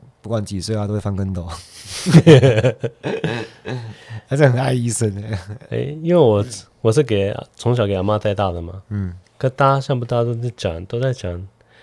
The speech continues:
Speaker 2: 隔代教养其实不太好，也是啦，不好的地方发生。因为我，我，
Speaker 1: 你个性像阿嬷。
Speaker 2: 我最初，不是，不是个性，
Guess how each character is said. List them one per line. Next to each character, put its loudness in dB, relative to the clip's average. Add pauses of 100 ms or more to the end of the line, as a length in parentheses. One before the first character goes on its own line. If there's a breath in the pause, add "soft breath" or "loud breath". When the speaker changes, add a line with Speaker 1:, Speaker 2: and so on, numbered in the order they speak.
(140 soft breath)
Speaker 2:
隔 0
代 4
教 4
养 -4
其 -14
实 -6
不 -10
太 -8
好， -16 (120)
也 0
是 2
啦， 0
不 0
好 2
的 -2
地 -4
方 -4
发 -4
生。 -10
因 -6
为 -2
我， -6 (180)
我， -2
Speaker 1:
你 -6
个 -2
性 -2
像 6
阿 6
嬷。 6
Speaker 2:
我 -4
最 -4
初， 0 (240)
不 -12
是， -2 (760 soft breath)
不 2
是 6
个 4
性， -8